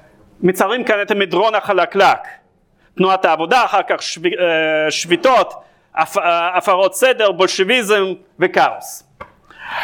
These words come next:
עכשיו, אז, אה, אה, יש, ובעקבות כך מתקבלת החקיקה במהלך תחילת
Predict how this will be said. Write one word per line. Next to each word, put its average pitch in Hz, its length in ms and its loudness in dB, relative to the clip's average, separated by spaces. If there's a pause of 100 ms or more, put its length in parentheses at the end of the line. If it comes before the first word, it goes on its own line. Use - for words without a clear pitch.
(140)
עכשיו, 262 280 0 (160)
אז, 226 460 0
אה, 202 440 0 (1300)
אה, 175 460 0 (440)
יש, 302 520 0 (640)
ובעקבות 220 1080 0
כך 262 280 -2 (140)
מתקבלת 233 560 -2
החקיקה 254 580 -2
במהלך 202 320 0
תחילת 254 320 -2